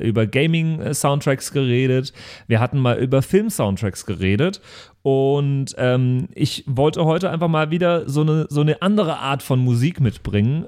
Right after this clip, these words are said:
ähm, die, äh, Werbemusik. Und, äh, wollte ganz gern über die mit euch reden, weil ich das immer wieder sehr, sehr spannend finde und weil ich vor allem jetzt mal die, die, die, die, die, die provokante, äh, Frage in den Raum stellen will,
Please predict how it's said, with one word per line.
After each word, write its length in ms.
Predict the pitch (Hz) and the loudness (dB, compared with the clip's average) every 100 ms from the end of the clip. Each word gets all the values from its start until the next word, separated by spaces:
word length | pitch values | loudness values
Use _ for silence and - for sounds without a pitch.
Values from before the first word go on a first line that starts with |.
| - | -2
ähm, 500 | 107 104 107 107 107 | 0 2 2 0 0
die, 560 | 104 101 120 123 123 123 | -4 -2 0 2 2 2
äh, 400 | 117 117 117 117 | 2 2 0 0
Werbemusik. 840 | 170 226 160 104 87 80 82 - - | 0 2 2 0 -2 -6 -8 -16 -2
Und, 360 | 107 104 - | 0 0 -2
äh, 260 | 117 107 98 - | 0 0 0 -4
wollte 440 | 101 127 202 220 | -2 0 0 -2
ganz 240 | 180 175 | -6 -6
gern 160 | 165 151 | -4 -2
über 180 | 165 151 | 2 2
die 160 | 175 | 2
mit 160 | 214 - | 0 0
euch 320 | - 95 - | -4 -6 -2
reden, 320 | 95 92 135 - - - | 0 2 0 -4 -14 -2
weil 240 | 123 180 - | 0 0 -2
ich 100 | 185 | -2
das 180 | 208 - | -2 0
immer 340 | 156 185 180 | 0 2 0
wieder 220 | 160 160 | 0 0
sehr, 260 | 127 131 156 | 2 2 2
sehr 160 | 170 | 0
spannend 440 | 170 - 110 110 113 | -4 0 2 2 -2
finde 460 | - 135 151 196 220 - - | -2 0 2 0 -4 -12 -4
und 140 | 135 123 | 0 2
weil 160 | 139 | 2
ich 120 | 143 | 0
vor 180 | - 127 | 0 0
allem 320 | 127 160 220 | 2 2 0
jetzt 160 | 190 - | -2 -2
mal 140 | 127 | -2
die, 240 | 117 113 113 | 0 0 0
die, 140 | 110 | -2
die, 180 | 107 107 | -4 -2
die, 180 | 110 101 | -2 -2
die, 160 | 107 101 | -2 -4
die 120 | 104 | -4
provokante, 840 | - 120 117 - 147 196 214 202 - - - _ _ | -2 0 0 0 0 2 2 0 -2 -16 -20 _ _
äh, 240 | 113 110 | 0 0
Frage 560 | - 87 120 180 190 190 | -2 0 0 0 2 0
in 100 | 123 | 2
den 160 | 107 | 0
Raum 300 | 101 98 101 | 0 0 0
stellen 560 | 107 - 117 117 127 120 | -2 -4 0 0 0 0
will, 300 | 120 147 175 | 2 0 -2